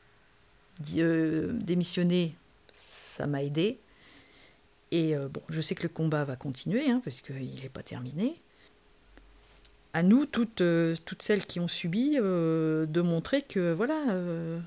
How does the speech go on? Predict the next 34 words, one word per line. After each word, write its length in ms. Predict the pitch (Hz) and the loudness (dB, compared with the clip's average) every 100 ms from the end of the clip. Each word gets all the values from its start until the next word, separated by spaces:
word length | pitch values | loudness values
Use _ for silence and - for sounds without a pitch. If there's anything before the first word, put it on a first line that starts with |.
| - - _ - - - | -12 -20 _ -20 -14 -2
on 80 | 175 | 0
n'a 140 | 160 | 0
pas 220 | - 240 | 2 2
le 60 | 233 | 2
droit 200 | 226 240 | 0 -2
de 60 | |
subir 340 | - 220 202 - | -2 -4 -4 -6
ça, 200 | 170 180 | -8 -8
c'est 200 | - 196 | -8 -10
tout. 160 | - 170 - _ _ - _ _ _ _ - - | -8 -14 -16 _ _ -20 _ _ _ _ -16 0
Il 60 | |
y 40 | 185 | 2
a 20 | |
dix 280 | 175 202 196 | 2 2 4
ans 80 | 196 | 4
de 100 | 214 | 6
là, 140 | 302 | 4
effectivement, 600 | 311 202 - 190 208 269 320 | 4 0 -2 2 4 4 4
on, 80 | |
on 240 | 220 - 190 | 4 4 4
n'aurait 300 | 185 185 190 | 4 4 2
pas, 720 | 185 226 233 226 208 196 190 - - - | 4 4 6 6 6 4 2 -4 -18 -6
on 80 | 170 | 4
nous 540 | 190 202 202 202 185 180 | 8 10 10 8 6 4
aurait 180 | 180 | 4
pas 140 | 180 214 | 4 2
entendus. 500 | 214 196 185 220 240 - | 2 2 4 2 0 -4
Et 80 | |
puis 200 | 175 196 | -4 2
maintenant, 400 | 190 185 220 269 | 4 4 6 6
c'est 180 | 330 196 | 6 2
vrai 160 | 180 226 | 2 0
que, 180 | - 180 | 2 2
euh, 540 | 175 170 165 165 | 6 6 6 4